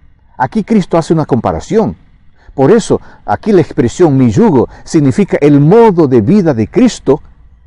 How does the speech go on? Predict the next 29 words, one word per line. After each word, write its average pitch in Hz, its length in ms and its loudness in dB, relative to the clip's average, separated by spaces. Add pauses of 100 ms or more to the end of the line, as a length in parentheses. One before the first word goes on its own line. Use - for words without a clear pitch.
(160)
que 143 160 -4
aunque 127 340 2
es - 120 -2
exigente, 131 760 -2 (380)
hacía 139 360 0
mucho 170 340 2
más 147 320 -2
sentido 135 680 0 (220)
y 143 160 2
era 135 100 2
mucho 160 300 2
más 156 360 -2 (100)
o 117 100 -2
mucho 143 260 0
menos 180 500 2
exigente - 680 -4 (380)
que 185 100 0
el 175 80 4
estilo 220 400 0
de 120 100 2
vida 147 320 0 (240)
exigido 175 920 0 (320)
por 156 140 2
la 123 140 2
religión, 113 580 0
por 117 140 0
la 107 100 0
religión 107 440 -2
judía, 180 440 -2